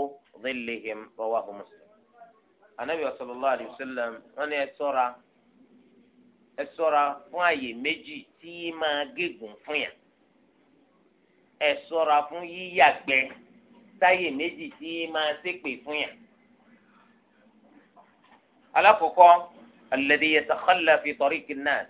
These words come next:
ẹni tó máa ń yàgbẹ́ sójú ọ̀nà àwọn èèyàn tí wọ́n máa gbà. Aw dhillihim, àbí tó máa ń yàgbẹ́ sí bògì wọn. Rawahu Muslim, al-Imam Muslim ló gbà wá. Hadith yìí,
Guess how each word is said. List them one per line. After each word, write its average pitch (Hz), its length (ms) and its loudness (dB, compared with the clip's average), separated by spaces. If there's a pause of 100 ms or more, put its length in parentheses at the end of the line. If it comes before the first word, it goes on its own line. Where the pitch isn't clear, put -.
ẹni 147 200 -8
tó 160 100 -10
máa 151 160 -4
ń 165 100 -8
yàgbẹ́ 135 340 -2
sójú 143 240 -10
ọ̀nà 147 200 -4
àwọn 110 160 -8
èèyàn 101 220 -12
tí 120 60 -16
wọ́n 123 140 -8
máa 120 160 -6
gbà. 120 160 0 (2250)
Aw 190 260 8
dhillihim, 190 600 6 (400)
àbí 156 200 -6
tó 190 100 -4
máa 180 140 2
ń 185 120 -2
yàgbẹ́ 139 520 2 (580)
sí 180 60 -4
bògì 147 460 -4
wọn. 143 240 0 (2000)
Rawahu 147 360 6
Muslim, - 420 -12 (140)
al-Imam 139 400 -2
Muslim 123 320 -10
ló 117 120 -6
gbà 104 180 -4
wá. 90 120 -2 (2000)
Hadith 233 360 -2
yìí, 165 400 -8